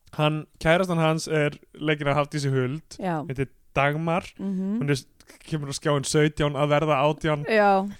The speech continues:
Speaker 1: Um, og <laughs> hún, um, og þetta er allt í van-, van-, það er rosalega mikið byggt upp í byrjun myndarinnar af því hann er tuttugu og níu ára og hún er sautján.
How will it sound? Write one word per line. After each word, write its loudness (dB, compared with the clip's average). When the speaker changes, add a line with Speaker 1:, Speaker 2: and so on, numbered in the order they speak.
Speaker 1:
Um, 2
og 2
<laughs> -12
hún, -2
um, 2
og -10
þetta 0
er 4
allt 0
í 2
van-, 0
van-, -2
það 4
er 2
rosalega -2
mikið -8
byggt -2
upp -8
í -4
byrjun -2
myndarinnar -2
af -4
því -4
hann -2
er -10
tuttugu -2
og -4
níu 0
ára -2
og -2
hún -4
er -8
sautján. -2